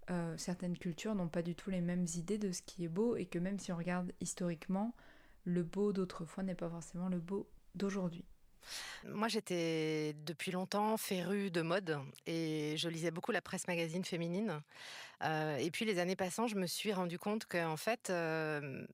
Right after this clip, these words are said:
Speaker 2: j'avais pas prêté attention à ça au début, mais plus le temps passait, plus je me sentais mal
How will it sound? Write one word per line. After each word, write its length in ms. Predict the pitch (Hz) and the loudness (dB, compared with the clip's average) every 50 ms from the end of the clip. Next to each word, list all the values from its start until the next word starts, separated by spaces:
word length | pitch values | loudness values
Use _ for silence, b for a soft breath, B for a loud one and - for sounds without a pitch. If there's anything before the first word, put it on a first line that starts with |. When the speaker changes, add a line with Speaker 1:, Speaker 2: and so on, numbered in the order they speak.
| - - - | -12 -8 -4
Speaker 2:
j'avais 240 | 151 190 175 185 | -2 0 2 2
pas 120 | 180 262 254 | 2 2 0
prêté 260 | - - 220 - 208 | 0 0 0 2 2
attention 360 | 202 185 190 180 165 - 202 | 2 2 0 -2 -2 2 2
à 80 | 170 170 | 2 2
ça 180 | - - 202 | 2 2 2
au 60 | 202 175 | 2 2
début, 320 | 165 170 160 170 214 247 | 0 0 0 0 0 2
mais 120 | 247 196 | 2 2
plus 180 | 156 - - 247 | 0 0 -2 -2
le 60 | 226 | 0
temps 140 | - 220 202 | 2 0 2
passait, 440 | 190 196 185 - - 196 196 233 277 B B B B B B B | 2 0 0 0 0 2 2 2 0 B B B B B B B
plus 160 | - 262 277 | 0 2 4
je 40 | 240 | 4
me 80 | 233 214 | 4 4
sentais 300 | - 208 202 - 202 190 | 2 0 0 2 2 4
mal 300 | 202 196 202 208 202 | 4 4 4 2 0